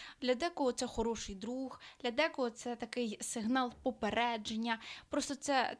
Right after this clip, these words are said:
така історія, коли ми розуміємо, що щось нас турбує, і ми просто такі: «Окей, зараз спокійненько, я з тобою поговорю». Для когось це прям можна уявити, що це якийсь друг,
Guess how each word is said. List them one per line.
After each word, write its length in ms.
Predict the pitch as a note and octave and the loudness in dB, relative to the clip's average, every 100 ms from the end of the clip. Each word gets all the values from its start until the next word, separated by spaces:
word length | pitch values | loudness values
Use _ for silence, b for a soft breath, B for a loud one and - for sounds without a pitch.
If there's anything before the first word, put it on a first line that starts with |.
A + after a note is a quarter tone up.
| B3 | -2
така 200 | B3+ - | 2 0
історія, 680 | A#3+ - - E4 E4+ D#4+ | 0 -6 -4 -2 0 0
коли 460 | D#4 - B3 B3+ C4 | -2 -2 0 2 2
ми 140 | A#3 | 2
розуміємо, 640 | A3 G#3+ G#3 A#3 C#4 C4+ B3 | 2 -2 0 2 4 2 0
що 180 | - | -4
щось 380 | A3 - B3 G#3+ | -6 -2 -2 0
нас 200 | A#3 G#3+ | 0 0
турбує, 520 | - G#3+ G3+ B3+ D#4+ - | -2 -6 -4 -2 -2 -2
і 100 | C4 | 0
ми 140 | B3+ | 2
просто 400 | C4 C#4+ D4 - | 0 0 -2 -2
такі: 300 | B3 A3+ A3+ | -6 -4 -4
«Окей, 600 | G#3 C#4+ - E4 B3 F#3+ - B B B B | -4 -4 -2 0 0 -2 -10 B B B B
зараз 400 | A#3+ D#4 D#4+ D4+ | 2 4 4 0
спокійненько, 840 | - B3+ C4 D4+ E4 D4+ B3 A#3 | -4 -4 0 2 6 6 4 2
я 280 | A3 A#3+ A#3 | 2 2 2
з 120 | - | -4
тобою 420 | - A#3+ C4 C4+ A#3 | -2 -2 2 2 2
поговорю». 480 | A#3+ A3+ A3+ G#3+ | 2 0 0 0
Для 140 | G3+ A#3+ | -2 -2
когось 400 | - D#4+ D4+ C#4 | 0 2 2 -2
це 120 | G#3+ | -6
прям 240 | - A3 | 0 2
можна 340 | A3+ A#3+ A#3+ A3 | 4 4 2 0
уявити, 500 | A3+ A3+ A#3 A#3+ A3 | 0 0 0 -2 -2
що 200 | - - | -4 0
це 80 | B3 | -2
якийсь 240 | A#3 A3+ | 0 -4
друг, 220 | A3 D#4+ | -2 -4